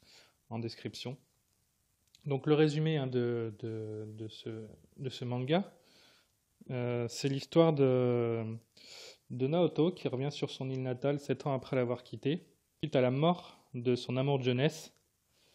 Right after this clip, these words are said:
Euh, donc il va retrouver, euh, la petite sœur de cette dernière, euh, sur cette île, et à ses côtés, ben, il va se remémorer, euh, ce tragique été qui a changé toute sa vie.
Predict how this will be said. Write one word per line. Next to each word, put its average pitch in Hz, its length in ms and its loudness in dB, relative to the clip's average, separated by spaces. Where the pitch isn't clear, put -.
Euh, 113 760 -4
donc 127 260 -10
il 127 60 -10
va 135 100 2
retrouver, 135 540 2
euh, 110 960 -2
la 123 140 -2
petite 131 220 -12
sœur 143 240 2
de 131 80 2
cette 127 260 0
dernière, 135 580 4
euh, 104 260 -10
sur - 260 -6
cette - 260 -4
île, 175 240 2
et 131 200 4
à 123 60 2
ses - 120 -4
côtés, 151 380 4
ben, 123 560 0
il 120 60 -4
va 135 100 2
se - 120 -6
remémorer, 135 540 2
euh, 117 180 0
ce - 160 -6
tragique 135 460 -2
été 143 320 0
qui - 160 0
a 135 80 8
changé 139 500 2
toute 151 160 -4
sa - 160 2
vie. 117 340 -6